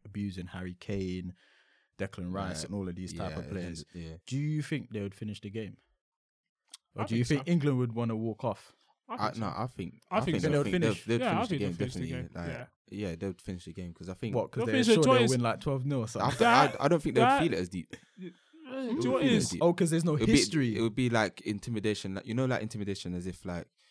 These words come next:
Speaker 2: if West Ham went to Millwall,
Speaker 1: Mm.
Speaker 2: like, it's gonna be intimidation. Like,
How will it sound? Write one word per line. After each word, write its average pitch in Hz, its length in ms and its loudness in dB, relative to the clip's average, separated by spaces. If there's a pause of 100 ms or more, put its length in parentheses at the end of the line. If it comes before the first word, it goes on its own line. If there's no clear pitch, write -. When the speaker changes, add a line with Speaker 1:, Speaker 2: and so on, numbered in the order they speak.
(140)
Speaker 2:
if 87 160 -14
West 95 220 -6
Ham 87 140 -6
went 85 160 -10
to 87 60 -10
Millwall, 87 360 -6 (160)
Speaker 1:
Mm. 110 360 -2
Speaker 2:
like, 85 180 -6
it's 87 180 -8
gonna 92 220 -4
be 87 160 -6
intimidation. 87 680 -8
Like, 82 220 -8